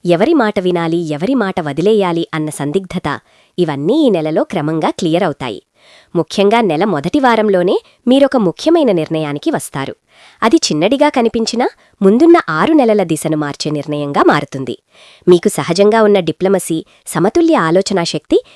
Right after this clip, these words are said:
ఈ నెలలో మీకు పెద్ద ప్లస్ అవుతుంది. ఆర్థికంగా జనవరి నెల తులారాశి వారికి జాగ్రత్తతో పాటు అవకాశాల్ని కూడా ఇస్తుంది. ఖర్చులు ఉన్నప్పటికీ అవి అవసరమైనవే. ముఖ్యంగా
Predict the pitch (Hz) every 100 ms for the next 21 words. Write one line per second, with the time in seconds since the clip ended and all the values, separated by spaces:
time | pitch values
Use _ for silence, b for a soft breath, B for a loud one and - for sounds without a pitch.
0 | b 240 202 156 156 156 147 - - 143
1 | 269 - 151 - 143 - 139 - _ _
2 | _ 160 156 - 294 294 247 254 196 156
3 | 196 247 214 196 - 147 160 214 202 170
4 | 147 - 285 466 - 175 160 220 339 -
5 | 185 156 139 339 - 160 165 262 247 170
6 | 156 143 - 170 - 143 139 - B B
7 | B B - 185 - - 339 233 180 247
8 | 226 196 196 - 220 302 156 165 254 202
9 | 143 135 135 - _ b b b 165 -
10 | 196 208